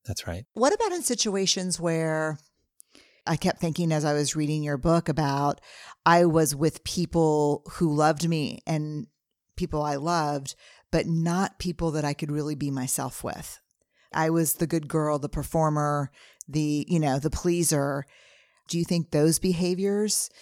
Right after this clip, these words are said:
Speaker 2: the perfectionism and the pleasing, can drive loneliness because we're not allowing ourselves to truly be seen?
Speaker 1: Absolutely. One of the things I learned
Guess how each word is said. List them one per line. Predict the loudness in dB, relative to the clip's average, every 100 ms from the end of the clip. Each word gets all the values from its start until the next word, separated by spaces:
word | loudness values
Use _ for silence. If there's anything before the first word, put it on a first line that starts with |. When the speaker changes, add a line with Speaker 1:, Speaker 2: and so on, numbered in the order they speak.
| -6
Speaker 2:
the | -2
perfectionism | 0 0 0 0 2 2 4 2
and | 2 0
the |
pleasing, | -2 -2 -2 -2 0 0 -2 -4 -16 -8
can | 0 2
drive | 4 2 4 4 2
loneliness | 2 2 4 4 4 4 2 0 -2 -8 -20 -4
because | -2 2 2
we're | 4 4
not | 4 2 2 0 _ _ _ -4
allowing | 0 4 4 2
ourselves | 0 0 0 0
to | -2
truly | 0 -2 -2
be | -2
seen? | 0 0 0 2 2 2 -2 _ 0
Speaker 1:
Absolutely. | 0 2 0 0 0 -2 -4 -6 -16 -12 0
One | 2
of | 4
the | 2
things | 0 0
I | -2
learned | -2 -4 -6 -8